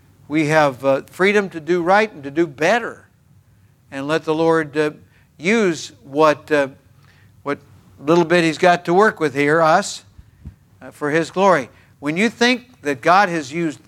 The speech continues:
this church as a channel for millions of dollars in support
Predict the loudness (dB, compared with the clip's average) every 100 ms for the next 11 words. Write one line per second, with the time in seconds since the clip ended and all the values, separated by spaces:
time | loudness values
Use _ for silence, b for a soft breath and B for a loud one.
0 | -18 0 2 2 0 -8 -12 _ _ _
1 | _ -8 0 0 0 -10 -20 -4 -2 -2
2 | -8 -4 -2 -2 -6 -10 -8 -2 0 2
3 | 0 -4 -10 -14 -4 2 2 0 -6 -16
4 | -16 -16 _ _ b b b b b b
5 | -18 -12 -8 -8 2 4 2 0